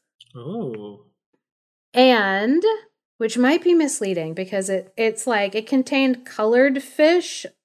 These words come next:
Speaker 2: of, like, different colors that would fetch riches, or jeweled fish. So it's hard to, I'm like, I'm assuming, I'm just gonna say that their fish is made out of jewels.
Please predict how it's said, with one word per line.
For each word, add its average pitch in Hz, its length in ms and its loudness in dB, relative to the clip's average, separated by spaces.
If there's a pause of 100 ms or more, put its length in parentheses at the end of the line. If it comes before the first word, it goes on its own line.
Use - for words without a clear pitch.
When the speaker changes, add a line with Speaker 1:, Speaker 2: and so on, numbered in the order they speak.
Speaker 2:
of, 220 680 2 (960)
like, 208 460 0 (160)
different 285 580 2
colors 240 760 2
that 208 220 0
would 190 160 -6
fetch - 640 -2
riches, 240 920 -2 (480)
or 208 240 4
jeweled 214 680 2
fish. 285 500 0
So 233 120 -2
it's 226 140 -4
hard 277 300 4
to, 254 140 0
I'm 247 160 4
like, 226 300 0 (480)
I'm 269 180 2
assuming, 208 600 -2 (320)
I'm 359 200 6
just 381 200 2
gonna 277 220 2
say 220 220 0
that 190 160 -4
their 185 140 -2
fish 185 260 -4
is 180 140 -4
made 175 220 -2
out 160 120 -8
of 156 120 -12
jewels. - 420 -6